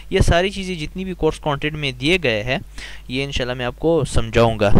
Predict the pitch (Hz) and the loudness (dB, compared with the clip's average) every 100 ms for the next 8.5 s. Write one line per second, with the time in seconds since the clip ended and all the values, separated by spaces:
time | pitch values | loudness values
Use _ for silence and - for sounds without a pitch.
0 | 117 110 - - 104 113 175 - 120 120 | 8 6 4 2 0 0 -2 0 0 2
1 | 151 170 175 160 156 165 160 139 139 143 | 4 4 2 0 0 0 -2 0 0 -2
2 | 95 120 101 127 113 113 123 - 143 - | -2 -4 -4 -6 -6 -6 -6 0 0 2
3 | 123 123 123 117 117 90 117 110 - 104 | 0 0 -2 -2 -2 -2 -4 -4 0 0
4 | - 123 123 165 170 120 143 - - - | 2 0 0 -2 0 0 0 -4 -8 -8
5 | 139 147 139 160 160 135 151 175 165 143 | -4 -2 -2 -4 -4 0 0 0 0 -2
6 | 147 139 - 131 139 117 113 120 - - | -2 -4 -2 0 0 -2 -4 4 4 4
7 | - 117 120 - - 123 117 117 104 127 | 0 -2 2 4 4 2 0 -2 0 2
8 | 160 185 170 139 156 | 2 2 2 2 0